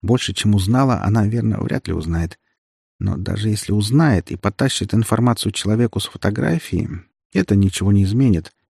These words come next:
Они тут все друг за дружкой следят, чтобы после того, как компромат нарыли, грязью, как из бронспойта, обливать. Здесь это нормально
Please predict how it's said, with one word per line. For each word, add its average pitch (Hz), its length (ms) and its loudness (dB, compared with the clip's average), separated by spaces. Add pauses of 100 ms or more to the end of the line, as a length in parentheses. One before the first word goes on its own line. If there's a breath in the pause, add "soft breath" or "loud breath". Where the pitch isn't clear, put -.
(480)
Они 110 220 0
тут 101 180 -2
все - 320 0
друг 92 300 -2
за 92 100 2
дружкой 92 380 -6
следят, 87 520 -4 (200)
чтобы - 320 -10 (120)
после - 260 -8
того, 95 260 0
как - 200 -12 (140)
компромат 90 540 0
нарыли, 95 480 2 (100)
грязью, 90 560 2
как - 240 -8
из 87 140 -10
бронспойта, - 640 -8
обливать. 76 520 -10 (880)
Здесь 92 380 -2
это 90 180 -4
нормально 87 600 2